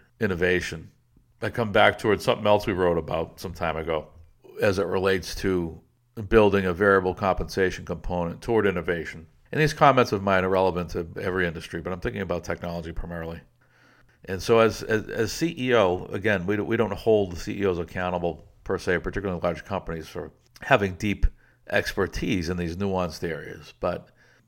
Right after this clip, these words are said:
what type of mechanism have they set up internally within their companies to, to make sure that they're staying on top of opportunities, threats that could be right around the corner,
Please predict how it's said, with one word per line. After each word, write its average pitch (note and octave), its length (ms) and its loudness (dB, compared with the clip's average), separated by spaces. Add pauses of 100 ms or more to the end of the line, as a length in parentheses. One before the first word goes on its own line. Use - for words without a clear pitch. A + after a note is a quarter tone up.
(100)
what A#2 440 4
type G#2 380 2
of F#2 560 -4 (300)
mechanism F#2 680 0
have F2 180 -8
they F2+ 120 0
set F#2+ 260 0
up F2+ 140 0
internally F#2+ 520 -4
within F2 240 -2
their F2 120 -6
companies E2+ 640 -6
to, - 240 -18 (100)
to B2+ 100 -6
make D#3+ 160 8
sure D#3+ 300 6
that C#3+ 80 4
they're A#2 140 4
staying B2+ 360 2
on G#2+ 160 2
top A#2 360 -2
of F2 520 -4 (480)
opportunities, F#2 880 0 (800)
threats - 640 -2 (640)
that G2 140 0
could A2 160 0
be F#2+ 120 2
right F#2+ 160 4
around F2+ 240 2
the E2 60 -8
corner, F#2+ 500 -2